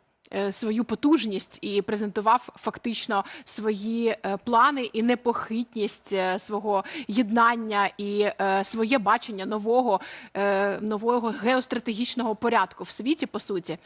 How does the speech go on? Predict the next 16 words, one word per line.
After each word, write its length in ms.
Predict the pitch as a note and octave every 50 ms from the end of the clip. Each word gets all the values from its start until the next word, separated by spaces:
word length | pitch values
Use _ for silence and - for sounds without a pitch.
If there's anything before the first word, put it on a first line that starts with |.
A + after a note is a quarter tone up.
| - - - - - -
Нагадаємо, 500 | B3+ A3+ B3+ B3+ C4 D#4+ F#4 F#4 D#4+ D4+
що 360 | C#4 - - - C4 B3 A#3+
Путін, 640 | - - - B3 C4 D#4+ E4 - - D4 C4+ B3+ A#3+ -
е, 220 | - G#3+ A3 A3 A3
наполягає 520 | A3 A#3+ - - B3 A#3+ A#3+ C4+ D4+ D#4
на 100 | C4+ A#3+
тому, 200 | - B3+ B3+ B3
що 140 | - - A#3+
вся 260 | G#3+ - - B3+ B3
Донецька 400 | G#3+ A#3 A#3+ A#3+ A#3+ - - -
область 400 | - A#3 C#4 D4 C4+ B3+ - -
має 180 | A#3+ A#3 A3+ A#3
відійти 460 | A3+ A#3 G#3 A#3+ A#3+ - - B3 A3
Росії. 460 | G3+ G#3+ - - - D4+ F#4 F4 C4
Послухаємо, 600 | G#3 - A3+ - - C#4 D#4 - C#4 A#3+ G#3+ A3+
що 380 | - - - - C#4+ D4 E4